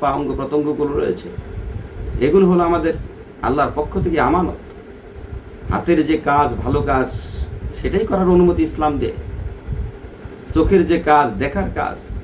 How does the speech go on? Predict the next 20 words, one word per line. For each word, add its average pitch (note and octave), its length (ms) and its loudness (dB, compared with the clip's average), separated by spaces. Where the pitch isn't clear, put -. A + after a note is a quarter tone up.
যেটা B2 160 -2
ভালো B2 300 4
দেখা, D3 380 2
তারই D#3 220 0
শুধু F#3+ 160 -4
অনুমতি F#3+ 360 0
দেয়। - 100 -8
মুখ B2 120 0
দিয়ে D3+ 160 8
যে C3+ 200 2
আমরা B2+ 260 2
কথা C#3+ 220 2
বলি, E3+ 260 4
সেই C3 200 0
কথাটার D#3+ 360 0
আমানত E3+ 400 4
হচ্ছে D#3+ 380 0
যে B2+ 100 -2
ভালো B2 260 2
কথা D#3+ 300 -2